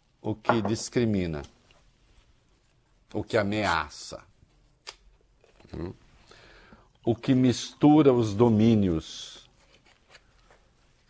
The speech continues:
de Deus e dos homens. Eles devem estar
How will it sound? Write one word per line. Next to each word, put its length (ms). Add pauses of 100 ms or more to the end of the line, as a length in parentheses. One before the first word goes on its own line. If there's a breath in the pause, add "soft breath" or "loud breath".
(140)
de 180
Deus 840
e 100
dos 300
homens. 560
Eles 260
devem 460
estar 680